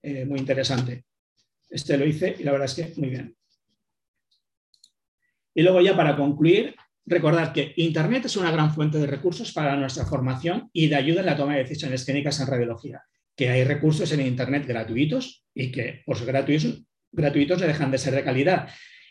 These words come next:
y que estos recursos pueden complementar o sustituir recursos que nosotros consideramos tradicionales.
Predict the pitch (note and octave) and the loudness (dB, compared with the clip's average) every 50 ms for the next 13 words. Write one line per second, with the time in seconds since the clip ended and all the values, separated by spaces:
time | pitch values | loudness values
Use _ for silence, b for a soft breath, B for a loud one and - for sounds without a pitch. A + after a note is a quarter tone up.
0 | B B - B3 B3 C4 A#3+ A3+ C#4+ C4 A#3 F3+ D#3 D#3 D3 - - - E3+ E3 | B B 0 0 4 4 2 4 4 2 2 2 0 0 -2 -2 -2 -2 -4 -4
1 | - - E3+ D#3 D3 B2+ B2+ C3 C3 D3 C#3 C3+ C3 D#3 C#3+ C3+ C3+ C#3 D3 D#3+ | -4 0 2 2 2 2 0 -2 -2 -4 -4 -4 -2 -2 -2 -2 -2 -2 -2 -2
2 | F#3 A3 - - - G#3 E3+ - F3 D#3 E3 F3 G#3 - G3+ F3 D3+ E3+ F3 F3+ | -2 -2 -4 -6 -6 -8 -4 -2 0 2 4 4 4 4 2 2 4 4 4 4
3 | F#3 B3+ A#3+ - G3+ F3 D#3 C#3+ D3 D#3 D#3 F3+ F3+ F#3 F#3 E3 - D3+ C#3 C#3+ | 4 -4 -6 -4 -2 -2 0 0 0 2 2 2 2 0 -2 0 2 2 2 4
4 | D3+ E3+ E3+ D#3+ F3 D3+ - - - B2+ B2 B2 A#2+ A#2 - - - - b | 4 2 0 0 -2 -2 -2 -2 -4 -4 -4 -4 -6 -8 -12 -14 -20 -20 b